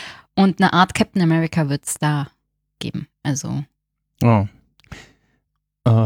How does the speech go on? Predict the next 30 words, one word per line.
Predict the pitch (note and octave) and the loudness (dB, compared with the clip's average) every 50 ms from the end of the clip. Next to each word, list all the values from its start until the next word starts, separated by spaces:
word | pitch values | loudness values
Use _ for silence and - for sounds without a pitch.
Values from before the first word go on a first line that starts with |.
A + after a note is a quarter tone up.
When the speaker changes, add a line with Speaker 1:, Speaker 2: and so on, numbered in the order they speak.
| G#2+ G#2+ G#2+ G#2+ G#2+ A2 G#2+ G#2+ G2+ G2+ A2+ | 2 2 2 2 2 0 0 -2 -4 -4 0
Speaker 2:
ja, | A2 G2+ G#2+ | 0 2 2
wir | G#2+ G#2+ | 2 2
haben | G#2+ A#2+ B2 A#2+ A#2 A#2 | 2 4 4 4 4 4
Speaker 1:
Soldier | A2+ - A3 G3 - F#3+ | 4 4 2 2 2 0
Boy, | E3 C#3 E3 D#3 D3+ C#3+ C#3 C3+ - _ | 0 -2 -4 -4 -4 -4 -6 -8 -10 _
Soldier | - - - G#2 D#3 - - A#2 | -18 -16 -14 -12 -12 -12 -12 -12
Boy | - - B2 | -6 0 2
Speaker 2:
Ah, | B2+ B2+ A#2 | 4 4 4
Speaker 1:
wird | A2 G#2 | 2 2
das | - - | -2 -4
dann | D3 B2 - | -8 -8 -6
Speaker 2:
okay. | - A#2 A2 | -4 -4 -4
Speaker 1:
sein. | B2 C3 B2+ - _ _ _ _ _ _ _ _ _ _ - | -4 -6 -10 -18 _ _ _ _ _ _ _ _ _ _ -2
Speaker 2:
Ja, | - B2 A#2 A2 | 2 2 2 4
wir | A#2 A2+ A2 | 4 2 2
haben | A#2 A#2 A#2+ A#2+ A2+ A2+ A2+ A2 | 2 0 0 0 0 0 2 2
Speaker 1:
Also | G3 A3+ | 2 4
in | A3 | 4
dem | G#3 A3 G#3+ | 2 2 2
Sinne | G3 G#3 G#3 G3+ F#3+ F3 | 2 0 0 0 -2 -4
soll, | E3 E3+ E3 E3+ E3+ E3+ D#3+ D#3+ | -4 -6 -6 -4 -4 -6 -6 -6
soll | - D#3+ D#3 D#3 D#3 D3+ | -6 -6 -4 -4 -4 -4
Homelander | D#3 E3 E3 E3 D#3+ D3+ D#3 D#3 D3 D3 | -4 -4 -4 -4 -4 -4 -4 -6 -8 -8
schon | - - D#3 D3 D3 D#3 D3 | -10 -10 -10 -8 -8 -8 -8
so | D3+ D3 | -8 -10
eine | C#3 C3+ C3+ | -10 -10 -10
Art | A#2+ - B2 - | -10 -12 -12 -12
Superman | - D#3+ D3 B2 - A#2 A#2 A#2+ | -12 -10 -10 -10 -10 -10 -10 -10
darstellen. | - B2 C#3+ D3 - - C#3+ C#3+ C#3+ C#3+ C#3+ D3 D#3 D3 - | -10 -10 -10 -10 -4 0 2 4 6 6 6 6 4 2 2
Speaker 2:
Mhm. | - C3+ C3 B2+ B2+ C3+ | 2 2 4 4 2 2